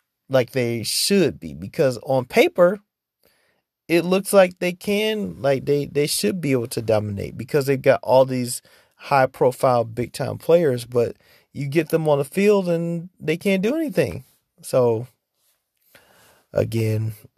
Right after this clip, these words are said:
I think, uh, it's time for Tom to hang it up. He really doesn't have much to prove. Man's got five Super Bowl rings. He's going into the Hall of Fame.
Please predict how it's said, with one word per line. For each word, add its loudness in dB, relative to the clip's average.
I 6
think, -2
uh, -2
it's -4
time -2
for -8
Tom 0
to -4
hang -2
it 4
up. 6
He -8
really 2
doesn't 4
have 2
much 0
to -10
prove. -4
Man's -4
got 2
five 4
Super -8
Bowl 2
rings. -4
He's -2
going 2
into -4
the -2
Hall 0
of -8
Fame. -4